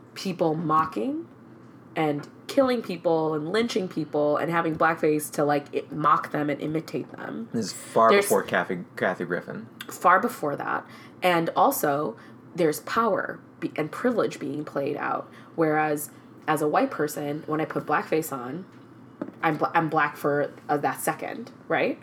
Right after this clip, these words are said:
Speaker 2: Right.
Speaker 1: But I can easily wipe that off and be my white person self, and I have power to do that. Whereas a black person, they will always be black.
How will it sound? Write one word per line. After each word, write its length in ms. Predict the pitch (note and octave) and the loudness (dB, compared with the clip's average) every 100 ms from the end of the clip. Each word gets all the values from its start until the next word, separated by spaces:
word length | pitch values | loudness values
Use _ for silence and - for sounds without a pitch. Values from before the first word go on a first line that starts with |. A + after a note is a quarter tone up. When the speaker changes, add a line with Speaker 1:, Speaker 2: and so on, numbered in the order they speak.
| - - | -12 -6
Speaker 2:
Right. 200 | C3 - | -4 2
Speaker 1:
But 120 | G3 | 2
I 100 | F3+ | 2
can 260 | G3 E3 D3 | 0 -4 -4
easily 360 | F#3 F3 D#3+ D3+ | -4 0 2 2
wipe 200 | D3+ D#3 | 0 -2
that 140 | C3+ | 0
off 480 | D3+ - C#3+ - - - - | 0 -2 -8 -12 -14 -16 -8
and 160 | E3 D#3+ | -4 0
be 220 | D#3 D3 D3 - - - - - | 0 0 -4 -16 -20 -20 -20 -4
my 140 | D#3 | 0
white 180 | D3+ C3 | 2 0
person 320 | - D#3 D3+ | -4 -8 -8
self, 280 | - D#3 C#3+ | -6 -6 -6
and 100 | - | -6
I 60 | E3 | -4
have 180 | C#3+ - | -4 -4
power 320 | - D3+ D3+ | 0 2 2
to 120 | D3 | -2
do 160 | D3 C#3+ | -6 -6
that. 260 | D3+ - - - - - | -6 -10 -12 -16 -8 0
Whereas 220 | D3+ D3+ | 0 0
a 60 | |
black 280 | C#3+ E3+ A3 | 2 0 0
person, 520 | - D3+ D#3 D3 D#3+ E3+ - - - - - - - - - - | -2 -4 -2 -6 -6 -12 -18 -20 -20 -20 -20 -20 -20 -20 -20 0
they 140 | F#3 | 2
will 140 | F3+ E3+ | 4 4
always 340 | E3+ E3 D3+ | 4 4 2
be 140 | D3+ | 0
black. 340 | C#3+ C#3+ - | -2 -2 -4